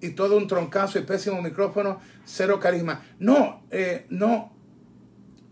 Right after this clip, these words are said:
El hombre ha mejorado. Eh,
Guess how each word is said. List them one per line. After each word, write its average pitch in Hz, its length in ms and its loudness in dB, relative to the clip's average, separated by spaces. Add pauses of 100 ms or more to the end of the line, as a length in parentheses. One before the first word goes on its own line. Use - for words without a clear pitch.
(100)
El 175 220 -2
hombre 220 360 4
ha 196 100 0
mejorado. 185 720 2 (600)
Eh, 165 680 0